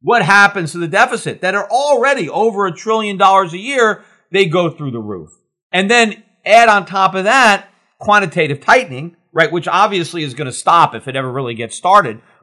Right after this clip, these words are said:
But assuming the Fed is doing the quantitative tightening,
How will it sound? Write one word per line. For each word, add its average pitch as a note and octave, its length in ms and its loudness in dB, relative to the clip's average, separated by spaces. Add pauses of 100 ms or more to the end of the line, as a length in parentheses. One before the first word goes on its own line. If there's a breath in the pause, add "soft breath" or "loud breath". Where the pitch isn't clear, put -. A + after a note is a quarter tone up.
But F3+ 100 -4
assuming A#3 400 -4
the F3+ 120 -6
Fed F#3+ 260 0
is C#3 160 -6
doing G#3 260 -2
the F3 80 -4
quantitative B2+ 640 -6
tightening, A#2 500 -8